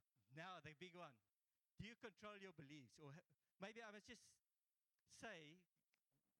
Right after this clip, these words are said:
what I mean by belief. That's a sort of a universal thing. It's beliefs about the world, beliefs about, b-, about anything. And it's about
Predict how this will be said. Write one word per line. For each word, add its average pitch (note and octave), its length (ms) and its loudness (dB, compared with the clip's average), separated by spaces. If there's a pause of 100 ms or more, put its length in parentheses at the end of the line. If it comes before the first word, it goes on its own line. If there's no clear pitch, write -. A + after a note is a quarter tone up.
what A3+ 80 2
I G#3+ 160 2
mean A3 160 -2
by A3 160 0
belief. E3 320 -2
That's F3 240 -6
a F#3 80 -4 (160)
sort F#3+ 160 -2
of E3 80 -6
a E3 160 0
universal D3+ 640 -2
thing. B2+ 240 -6
It's - 240 -8
beliefs D#3+ 320 -2
about C#3+ 320 -2
the A#2+ 160 -2
world, C#3+ 320 -2 (480)
beliefs C#3+ 320 2
about, C3 400 0 (640)
b-, - 240 4
about E3+ 320 0
anything. D#3 480 0 (400)
And F#3 240 4 (1800)
it's F#3 160 -6
about F#3 320 0